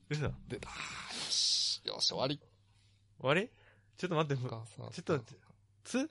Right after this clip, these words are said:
Speaker 1: つ？つなの？
Speaker 2: つ、つ、つじゃない。
Speaker 1: え、つじゃないの？
Speaker 2: <laughs>
Speaker 1: そう。
Speaker 2: もっと先です。
Speaker 1: て、て、て。
Speaker 2: つ、て、手塚。
Speaker 1: 治む。あ、違う違う。僕の知ってるやつ言ってくる。た、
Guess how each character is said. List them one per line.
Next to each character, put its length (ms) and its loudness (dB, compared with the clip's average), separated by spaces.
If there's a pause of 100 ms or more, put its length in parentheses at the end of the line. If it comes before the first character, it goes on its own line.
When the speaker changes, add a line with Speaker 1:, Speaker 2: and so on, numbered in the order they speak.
Speaker 1:
つ？ 220 -6 (420)
つ 120 -6
な 80 2
の？ 40 4
Speaker 2:
つ、 260 -4
つ、 260 -2
つ 220 0
じ 80 6
ゃ 60 6
な 100 -2
い。 60 -12 (600)
Speaker 1:
え、 80 8
つ 220 4
じ 120 4
ゃ 60 2
な 180 6
い 100 -2
の？ 160 2
Speaker 2:
<laughs> 840 12
Speaker 1:
そ 380 6 (280)
う。 40 0
Speaker 2:
も 40 0
っ 20 -2
と 120 8
先 320 6
で 100 4
す。 480 -10
Speaker 1:
て、 320 -2
て、 300 -2
て。 140 -2
Speaker 2:
つ、 180 -4
て、 400 -4 (260)
手 160 0
塚。 480 2 (160)
Speaker 1:
治 240 -2
む。 220 -4
あ、 80 2
違 40 -2 (180)
う 160 6
違 80 2
う。 80 0 (340)
僕 260 2
の 100 2
知 100 -6
っ 40 -16
て 140 -6
る 400 0 (180)
や 140 -2
つ 60 -16
言 100 -2
っ 20 -10
て 120 -12
く 100 -10
る。 140 -12
た、 140 -8